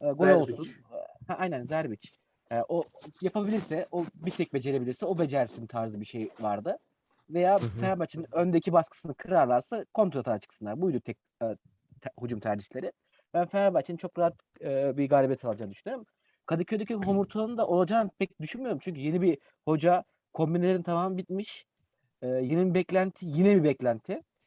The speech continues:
Speaker 1: Fenerbahçe taraftarının daha homurdanması için ben, e, yani herhangi bir başarısızlıkla bir Ocak ayına kadar süreceğini düşünüyorum bu durumun.
Speaker 3: Hı hı. Peki genel olarak bu maç hakkında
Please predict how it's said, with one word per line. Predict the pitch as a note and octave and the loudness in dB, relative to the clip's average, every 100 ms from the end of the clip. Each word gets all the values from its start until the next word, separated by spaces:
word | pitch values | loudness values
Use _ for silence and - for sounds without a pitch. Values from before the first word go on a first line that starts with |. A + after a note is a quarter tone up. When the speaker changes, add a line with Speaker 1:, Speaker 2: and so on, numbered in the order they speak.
| _ - | _ -2
Speaker 1:
Fenerbahçe | F#3+ G3 - | 0 0 -2
taraftarının | G3 F#3 G3 G3 | -2 2 2 4
daha | F#3 F3+ | 2 0
homurdanması | F3+ F3 G3 G3 - | 0 4 4 2 -4
için | G#3 C3 B2+ | -8 -4 0
ben, | D#3 D#3+ | 0 0
e, | D3+ | -4
yani | C#3 C#3 C#3+ A2+ B2+ | -2 0 0 -2 -6
herhangi | C#3+ D#3 D3+ | -2 -2 0
bir | C#3+ | -4
başarısızlıkla | C3+ D#3 - D#3 D#3 G3 E3 _ _ D3 | -2 -4 -4 -10 -8 -8 -8 _ _ -6
bir | |
Ocak | D#3 D3+ E3+ | 0 0 2
ayına | E3 E3 | 2 2
kadar | D#3+ D3+ D3 _ _ | 2 0 0 _ _
süreceğini | C#3+ C3+ D3 | -8 0 0
düşünüyorum | C#3+ - G#2+ G2 | 0 -4 -6 -4
bu | F#2 | -8
durumun. | F#2 F#2+ _ _ _ _ _ _ _ _ _ _ A2 A2 | -10 -14 _ _ _ _ _ _ _ _ _ _ _ -8
Speaker 3:
Hı | B2+ | -6
hı. | C#3 - - - - - | -6 -10 -18 -20 -14 2
Peki | D#3 D#3 C#3 A#2+ | 4 8 6 6
genel | B2+ D3 | 4 6
olarak | D#3+ D3 C#3 - | 8 8 8 4
bu | D3 | 0
maç | D3 - | 0 0
hakkında | C#3+ - C3+ C3 B2+ | -2 -2 -4 2 2